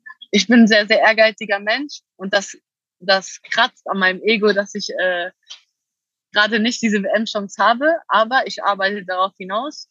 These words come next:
und, ähm, das Jahr neigt sich dem Ende zu, aber ich blicke halt auch positiv ins neue Jahr, weil ich mir denke, ich bin so stark, ich bin so gut in Form, auch vom, vom Kopf her, vom Mindset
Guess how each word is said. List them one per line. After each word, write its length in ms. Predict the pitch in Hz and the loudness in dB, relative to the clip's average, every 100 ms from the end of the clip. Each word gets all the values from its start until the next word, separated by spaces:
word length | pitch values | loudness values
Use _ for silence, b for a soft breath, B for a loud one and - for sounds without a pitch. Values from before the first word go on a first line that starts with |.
| _ | _
und, 300 | 175 175 175 | -16 -6 -2
ähm, 460 | 170 170 165 180 _ | -2 -2 -10 -14 _
das 220 | 180 185 | -2 0
Jahr 240 | 196 180 185 - - | 2 2 0 -6 -6
neigt 380 | 185 190 - - | 0 0 -2 -16
sich 140 | - | -6
dem 140 | 190 | -4
Ende 260 | 156 220 240 | -2 -2 -2
zu, 200 | - 247 | -4 -4
aber 260 | - 180 180 | -2 0 0
ich 140 | - - | -2 -6
blicke 220 | 220 226 | -4 0
halt 160 | 185 - | 0 -2
auch 100 | 185 | -4
positiv 460 | - 226 220 214 190 | -2 -2 -2 -6 -8
ins 240 | 170 180 | -8 -6
neue 240 | 196 214 240 | 2 4 4
Jahr, 320 | 240 233 233 _ _ _ _ | 4 4 2 _ _ _ _
weil 120 | 190 | -2
ich 100 | 202 | 0
mir 100 | 220 | -2
denke, 460 | 202 208 202 208 202 _ _ _ - | -2 -2 -2 -4 -6 _ _ _ -20
ich 140 | 202 | -8
bin 180 | 233 220 | -2 0
so 180 | 254 277 | 0 -2
stark, 380 | - 233 254 269 - | 0 2 2 0 -14
ich 180 | 196 | -18
bin 160 | - 202 | -12 -8
so 140 | 214 | -6
gut 180 | 214 226 | -6 -6
in 120 | 220 208 | -8 -4
Form, 300 | 220 233 196 | -2 -2 -2
auch 180 | 202 190 _ _ | -6 -6 _ _
vom, 720 | 220 208 - _ 208 202 190 185 _ _ _ - | -8 -8 -10 _ -10 -10 -10 -14 _ _ _ -2
vom 180 | 220 | -2
Kopf 220 | - 269 262 | 2 0 2
her, 180 | 247 226 | 2 2
vom 180 | 185 175 | 0 0
Mindset 560 | 208 233 233 220 214 | 0 0 0 -2 -2